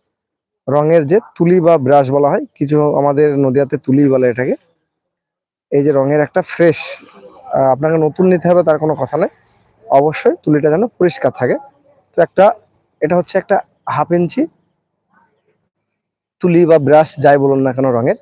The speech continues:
তো এটা হচ্ছে নিতে হবে আপনাকে। তো আপনাকে এবার ফুলের বিষয়টা আপনাকে সম্পূর্ণ বুঝিয়ে দিচ্ছি। এই যে দেখুন, এই যে পাপড়িটা আপনারা দেখছেন, এই পাপড়িটা,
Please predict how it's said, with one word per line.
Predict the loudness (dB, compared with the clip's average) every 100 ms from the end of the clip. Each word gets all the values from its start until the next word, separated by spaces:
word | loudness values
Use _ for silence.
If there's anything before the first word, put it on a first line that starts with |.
| _ _ _ _ _
তো | -4 -2
এটা | -2 -2
হচ্ছে | -4 -6 -8 -4
নিতে | -4 -2
হবে | -2 -4
আপনাকে। | -4 -2 -2 -6 _ _ _ _ _ _ _ _ _ 0
তো | 2 2 0
আপনাকে | 0 0 0 0
এবার | 0 0 0 0
ফুলের | 2 0 2
বিষয়টা | 0 0 0
আপনাকে | -2 -2 -2
সম্পূর্ণ | -4 -4 -2 -2
বুঝিয়ে | -2 -2
দিচ্ছি। | -4 -6 -4 -2
এই | 0
যে |
দেখুন, | 0 -2 -6 -10 _ _ -20 _ -2
এই | 2
যে | 2
পাপড়িটা | 0 0 0 0
আপনারা | 0 0 0
দেখছেন, | -2 -4 -4 -4 -4 _ _ -18 -4
এই | -2
পাপড়িটা, | -2 -4 -2 0 -2